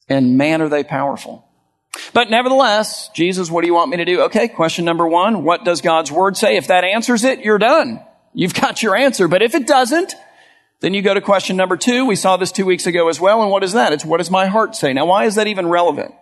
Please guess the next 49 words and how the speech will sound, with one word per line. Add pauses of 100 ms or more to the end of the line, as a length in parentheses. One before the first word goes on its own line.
(600)
Because
the
Bible
comes
to
us
and
says
things
to
us
about
our
hearts.
Like,
for
example,
Psalm
thirty-seven,
verse
four, (760)
where
the
Lord
God
comes
to
us
through
David,
incidentally,
and
he
says,
"Delight
yourself
in
the
Lord."
What
is
he
saying?
He's
saying,
"Make (200)
Christ (100)
your (100)
passion.